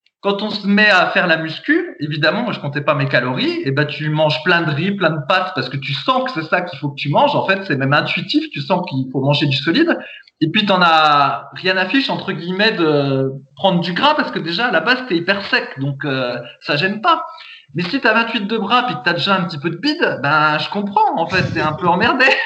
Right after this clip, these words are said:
Tu sais pas quoi faire, quoi. Et, et voilà. Et puis, comme tu l'as souvent dit aussi, nous, on avait un passé sportif, donc, euh, moi, je faisais du karaté, puis au karaté, bon, c'était des entraînements, c'était un peu n'importe quoi. Genre, euh, l'échauffement, c'était un peu tout bizarre. Il y avait des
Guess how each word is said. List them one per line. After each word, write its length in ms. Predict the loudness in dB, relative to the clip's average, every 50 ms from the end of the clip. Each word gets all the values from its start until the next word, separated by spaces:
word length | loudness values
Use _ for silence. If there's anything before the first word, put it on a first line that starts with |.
| -6 -8 -12 -14 -16 -18 -18 -18 -16
Tu 80 | -12
sais 140 | -8 -8 -4
pas 160 | -2 -2 0
quoi 220 | 0 0 0 0 2
faire, 260 | 2 2 0 0 -2
quoi. 300 | 0 2 2 2 2 0 0 0 2 2 0 -2 -2 -2 -2 -2 -2 -6 -8 -8 -8 -8 -10 -12 -14 -16 -14 -6
Et, 600 | 0 2 4 4 4 4 4 4 4 4 2 0 0
et 80 | -2 0
voilà. 300 | 2 2 2 2 0 -2 -4 -10 -10 _
Et 140 | -4 -2 -2
puis, 160 | -2 -4 -4
comme 200 | 0 0 0 2
tu 140 | 0 -2 0
l'as 140 | 0 0 0
souvent 300 | -2 -4 -6 -4 -2 -2
dit 120 | 0 0
aussi, 240 | -2 -2 -2 -6 -6
nous, 100 | -4 -2
on 80 | 0 0
avait 180 | 2 2 2
un 120 | 2 2 2
passé 280 | 0 -2 -2 -4 -6
sportif, 560 | -10 -8 -6 -6 -6 -4 -2 -2 -2 -2 -4 -6
donc, 220 | -8 -6 -4 -2
euh, 160 | 0 0 0 -2 -6 -12 -20 _ _ -20 -20 -20 -20 _ _ _ _ -8
moi, 100 | -4 -2
je 140 | -2 0 0
faisais 160 | -2 -2 -2
du 120 | -4 -4 0
karaté, 440 | 2 2 4 4 2 2 0 -2 -2
puis 100 | 0 -2
au 80 | -2
karaté, 460 | 0 0 2 2 2 0 0 -4 -4
bon, 100 | -4 -4
c'était 300 | -6 -6 -8 -8 -6 -4
des 180 | -4 -2 -2 -2
entraînements, 360 | -4 -4 -4 -4 -4 -4 -4
c'était 180 | -4 -2 0 0
un 60 | 0
peu 120 | 0 0
n'importe 380 | 0 0 0 -2 -4 -6 -6 -6 -4
quoi. 200 | -2 0 0 2
Genre, 320 | 4 4 2 4 4 2 4
euh, 300 | 4 4 4 4 2 0 -2 -4 -4 -2
l'échauffement, 580 | 0 0 0 -2 -2 -2 -2 -2 0 0 0
c'était 260 | 0 -2 -2 0 0
un 80 | 0 0
peu 140 | 0 -2 -4
tout 120 | -4 -2
bizarre. 400 | 0 0 2 2 4 4 4 4
Il 40 | 2
y 20 |
avait 140 | 0 -2 -2
des 440 | -2 -2 -2 -2 -2 -4 -4 -8 -12